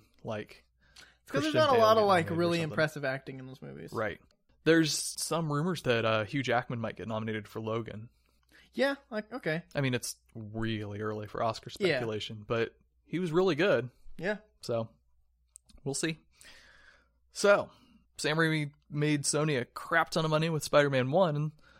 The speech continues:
Speaker 1: so he immediately got to get to work on Spider-Man two. Again, he had a lot of control over the script and was trimming the fat and simplifying things, and again, turned out a great movie. Uh,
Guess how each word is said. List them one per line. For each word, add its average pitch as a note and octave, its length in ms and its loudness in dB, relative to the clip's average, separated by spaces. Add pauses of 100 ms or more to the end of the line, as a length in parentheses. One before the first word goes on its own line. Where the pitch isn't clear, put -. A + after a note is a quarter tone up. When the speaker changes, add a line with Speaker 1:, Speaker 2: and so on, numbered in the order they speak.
(100)
Speaker 1:
so B2 560 4
he C3+ 100 -6
immediately A#2+ 580 -6
got A#2 200 -6
to A#2 280 -4
get A#2+ 140 -8
to A#2+ 40 -6
work B2+ 200 -4
on D#3 100 -2
Spider-Man C3+ 420 -2
two. - 280 -2 (800)
Again, C#3 380 2
he C#3+ 60 2
had C3 100 4
a B2 40 2
lot B2 120 2
of B2+ 60 -2
control B2 320 -2
over B2 160 -2
the A#2 80 -6
script - 440 -6
and A2+ 120 -10
was A2+ 300 -10 (420)
trimming C3 260 -4
the A#2+ 60 -6
fat A2 300 0
and A#2 120 -8
simplifying A2 520 -4
things, A2+ 420 -6
and A2+ 220 -8 (1040)
again, D3 500 4 (360)
turned D#3 220 0
out C#3 120 4
a - 20 0
great C3+ 260 0
movie. C#3 400 -2 (220)
Uh, A2+ 360 0